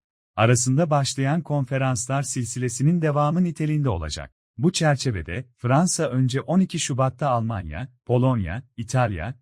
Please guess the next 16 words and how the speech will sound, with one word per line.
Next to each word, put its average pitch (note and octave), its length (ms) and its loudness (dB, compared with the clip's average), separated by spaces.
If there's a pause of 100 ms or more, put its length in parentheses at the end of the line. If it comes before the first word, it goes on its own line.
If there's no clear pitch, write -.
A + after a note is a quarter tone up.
İspanya D#3+ 600 2
ve D#3+ 120 -2
İngiltere'nin C#3 720 0
yanı C#3 240 2
sıra C3 260 -2
Ukrayna'nın C#3 640 0
katılımıyla C3+ 640 0
Dışişleri C#3+ 500 -4
Bakanları C#3 520 0
düzeyinde C#3 480 0
Avrupa C#3+ 440 -2
güvenliğinin C#3+ 640 0
görüşüldüğü C#3 600 -2
bir F3 120 0
toplantı C#3 600 -2
düzenlemişti. A#2 800 -4